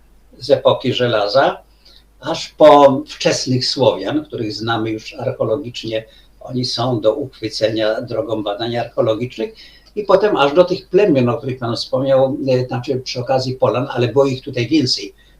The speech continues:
w tym wiele z nich wymienianych w źródłach pisanych, które możemy zlokalizować.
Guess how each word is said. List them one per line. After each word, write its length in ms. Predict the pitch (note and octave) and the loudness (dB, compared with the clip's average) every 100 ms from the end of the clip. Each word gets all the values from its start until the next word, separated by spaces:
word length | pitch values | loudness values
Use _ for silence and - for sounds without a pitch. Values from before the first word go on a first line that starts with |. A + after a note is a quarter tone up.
| _ | _
w 20 | |
tym 140 | C#3 | -4
wiele 280 | A#2 B2+ B2+ | 2 2 2
z 80 | - | 2
nich 180 | A#2 G2 | -2 -2
wymienianych 560 | A#2+ B2 D3+ C3+ G2 | -2 2 2 2 -2
w 40 | F#2+ | -6
źródłach 500 | G#2 A#2 G2+ G#2+ - | -10 -8 -6 -6 -8
pisanych, 420 | A#2 - B2+ A#2+ | -10 -6 -6 -6
które 160 | - A#2 | -10 -10
możemy 320 | A2 A2+ A2 | -8 -10 -12
zlokalizować. 720 | A2 G#2+ A2+ G#2+ - G#2 | -10 -8 -8 -8 -10 -10